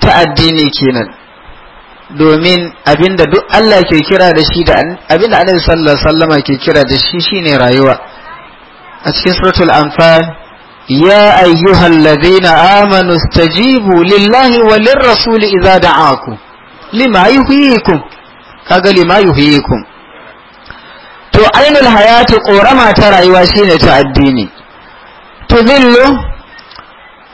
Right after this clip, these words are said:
wacce ita wannan korama ta rayuwa tana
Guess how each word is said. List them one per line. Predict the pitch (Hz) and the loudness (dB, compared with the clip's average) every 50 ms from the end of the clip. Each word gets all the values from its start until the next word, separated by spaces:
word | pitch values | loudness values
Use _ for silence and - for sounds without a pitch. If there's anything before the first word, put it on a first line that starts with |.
| - | -6
wacce | - - - - - - 381 254 | -2 -2 -2 0 0 0 0 0
ita | 247 - 254 254 | 0 2 2 2
wannan | 269 285 302 302 294 262 240 | 2 2 2 2 0 0 2
korama | 220 214 214 220 240 240 240 220 208 | 2 2 2 2 2 2 2 2 2
ta | 208 220 220 | 2 2 2
rayuwa | 220 208 202 202 202 202 202 190 | 2 2 4 4 2 2 2 2
tana | 202 240 247 240 233 220 | 2 2 2 2 2 2